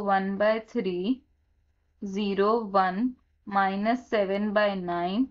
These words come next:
ਜ਼ੀਰੋ, ਮਾਈਨਸ ਫਾਈਵ, ਫੋਰ, is equal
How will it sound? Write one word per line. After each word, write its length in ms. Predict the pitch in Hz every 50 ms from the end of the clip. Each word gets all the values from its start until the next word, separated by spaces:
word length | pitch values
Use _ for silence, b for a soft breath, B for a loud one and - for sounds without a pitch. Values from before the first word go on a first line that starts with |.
| - _ _ _ _ _ _ _ _ _ _ _
ਜ਼ੀਰੋ, 500 | 208 196 190 190 196 196 196 190 202 214
ਮਾਈਨਸ 640 | 226 233 208 202 190 185 190 196 202 220 233 - - _
ਫਾਈਵ, 360 | - 202 185 180 185 214 240 - - -
ਫੋਰ, 340 | - 196 175 - - - - - _ _ _ _ _ _ _ _ _ _ _ _ _ _ _ _ _ - _ _ _ -
is 100 | 208 196 190
equal 560 | 214 214 208 202 208 - - 220 226 226 226